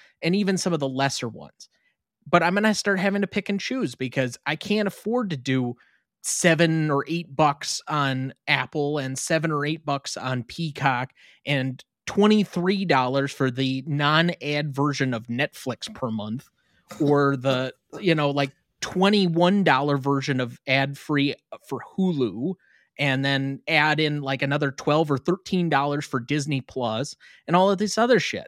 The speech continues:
And I'm getting tired of the nickel and diming. And now that, you know, the cheap streaming era is over, fuck yourselves, Warner Brothers. You were relying and you were happy to give us cheap content.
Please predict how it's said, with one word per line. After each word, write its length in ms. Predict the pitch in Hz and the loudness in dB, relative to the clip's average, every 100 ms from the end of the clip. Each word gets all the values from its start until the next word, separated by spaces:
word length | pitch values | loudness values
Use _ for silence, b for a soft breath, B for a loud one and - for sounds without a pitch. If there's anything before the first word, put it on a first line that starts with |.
| _ | _
And 300 | 160 160 160 - - | -2 -2 -2 -10 -10
I'm 220 | 143 165 | -6 -6
getting 300 | 143 185 185 | -2 -2 -2
tired 400 | - 139 165 214 | -4 -2 0 -2
of 60 | 202 | 0
the 80 | 190 | 0
nickel 380 | 151 165 196 | 2 -2 0
and 140 | 202 185 | 0 2
diming. 540 | 123 117 110 113 160 b b b b _ | 0 0 -6 -8 -10 b b b b _
And 400 | 156 151 147 147 - - | 0 0 0 -4 -10 -10
now 320 | 160 160 196 | 0 2 4
that, 240 | 190 151 _ _ - | 4 0 _ _ -4
you 140 | 139 | -2
know, 120 | 120 | -2
the 140 | 117 139 | -6 -6
cheap 460 | - - 247 240 | -2 2 2 2
streaming 580 | - - 233 220 180 165 | -4 0 2 4 4 2
era 300 | 147 143 135 | 0 0 0
is 120 | 131 | -2
over, 280 | 135 127 101 | -4 -4 -12
fuck 340 | - 240 269 | -2 -2 0
yourselves, 640 | 175 135 - 123 117 120 156 | -2 -2 -2 -4 -4 -8 -8
Warner 340 | 127 131 123 | -4 -2 -2
Brothers. 480 | 127 143 208 220 - _ _ _ _ _ | -2 0 -2 -4 -12 _ _ _ _ _
You 160 | 147 226 | 0 2
were 180 | 254 240 | 4 6
relying 560 | 233 214 208 226 240 | 4 6 4 4 2
and 100 | 151 | 0
you 120 | 151 | 2
were 160 | 151 131 | 2 2
happy 600 | - - 269 254 180 170 - | -2 -2 0 0 -2 -4 -6
to 80 | |
give 180 | 151 180 | 0 2
us 200 | 156 - | 2 0
cheap 340 | - - 233 - | -4 -4 -4 -4
content. 640 | 202 175 156 123 - | -2 -2 -2 -8 -14